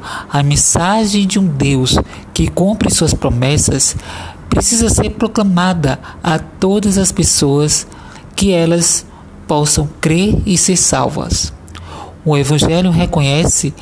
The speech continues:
que o problema do pecado e a promessa de salva-, da salvação são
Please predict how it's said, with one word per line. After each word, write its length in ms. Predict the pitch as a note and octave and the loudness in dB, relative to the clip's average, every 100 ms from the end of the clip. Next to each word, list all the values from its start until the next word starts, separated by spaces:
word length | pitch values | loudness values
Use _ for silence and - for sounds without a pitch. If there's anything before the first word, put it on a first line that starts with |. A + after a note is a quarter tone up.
| - - - - | -18 -18 -18 -14
que 120 | - E3 | -2 0
o 60 | |
problema 520 | D#3 D#3 C#3+ D#3 G3+ | 2 0 2 2 2
do 100 | G#3 | 0
pecado 680 | - C3 - C3+ D3+ D3 B2+ - - - | 0 -2 0 0 0 0 -4 -6 -18 -6
e 120 | D#3 D3+ | 0 0
a 80 | |
promessa 680 | D3+ D3+ C3+ C#3+ G3 - G3+ | 2 0 2 2 2 2 0
de 200 | E3+ F3+ | 0 0
salva-, 320 | - D#3+ C3 B2+ - - | 2 2 2 0 0 -2
da 200 | D3 D3 | -2 0
salvação 680 | D3 C#3+ B2+ B2 - D#3 D#3+ - - - - - - - | 2 2 2 2 2 2 2 -2 -12 -14 -14 -16 -14 -4
são 520 | - - G#3 G3+ G3+ | 0 2 2 2 0